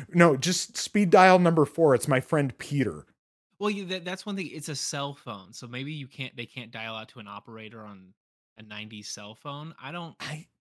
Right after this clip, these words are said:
Speaker 1: I seem to remember being able to, but
Speaker 2: I don't know. It's
Speaker 1: shit.
Speaker 2: Germany. I don't know.
Speaker 1: Y-, yeah. Yeah. But, uh,
Speaker 2: <laughs>
Speaker 1: they try calling Peter, and it doesn't go through for some reason. And they're like, "Well, maybe it's still wet.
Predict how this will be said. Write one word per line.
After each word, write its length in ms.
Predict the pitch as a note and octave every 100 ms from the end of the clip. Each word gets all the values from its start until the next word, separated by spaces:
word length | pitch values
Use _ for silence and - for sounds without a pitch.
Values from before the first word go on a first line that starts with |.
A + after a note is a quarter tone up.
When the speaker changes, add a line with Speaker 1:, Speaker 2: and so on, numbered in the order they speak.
| _
Speaker 1:
I 60 | E3
seem 240 | - C#4
to 100 | D4
remember 380 | B3 F#2 E2 F3+
being 340 | F#2+ C#2 C#2 D2+
able 240 | D2+ D#2+
to, 320 | D2 - G2+ C3
but 260 | F#2 F2 E2+ _ _ _
Speaker 2:
I 60 | C3
don't 100 | G#2+
know. 60 | G#2
It's 60 | C3
Speaker 1:
shit. 200 | B2+ -
Speaker 2:
Germany. 500 | A#2 A#2 A#2 A2+ G#2
I 100 | A2+
don't 160 | A2+ A2
know. 140 | A2 A2+
Speaker 1:
Y-, 60 | B2+
yeah. 720 | B2 B2 A#2+ B2 A#2+ A#2+ A#2+ A#2+ A#2+ _ _ -
Yeah. 480 | G#2+ G2 F#2+ F#2+ F#2 - _ _ _ _ _ _ _ _ _ _ _ _ - - A#3 G3+ _ -
But, 340 | A#2 G2+ -
uh, 220 | G#2+ F#2+ F#2
Speaker 2:
<laughs> 40 |
Speaker 1:
they 220 | A2+ G2 G#2+
try 320 | - B2 A#2
calling 760 | - - D#3+ C#3 A2 G#2 A2 G2+
Peter, 560 | - G2+ F#2+ A2 C#3 -
and 640 | G2 G2 F#2+ F#2+ F#2 F2+ _
it 200 | A2+ G2+
doesn't 380 | A2 G2 G2+ F2+ _ -
go 220 | A2 F#2+ E2+
through 300 | F#2+ D#2+ D#2
for 160 | -
some 260 | D#2 D#2+ D2+
reason. 440 | C#2 C2+ D2+ C#2+ D2 _
And 180 | F#2+ E2+
they're 120 | F2
like, 280 | F2 E2 E2
"Well, 120 | G2 F#2
maybe 240 | G#2+ G#2+
it's 180 | G2 -
still 300 | - G2 F2
wet. 320 | F2+ D#2+ -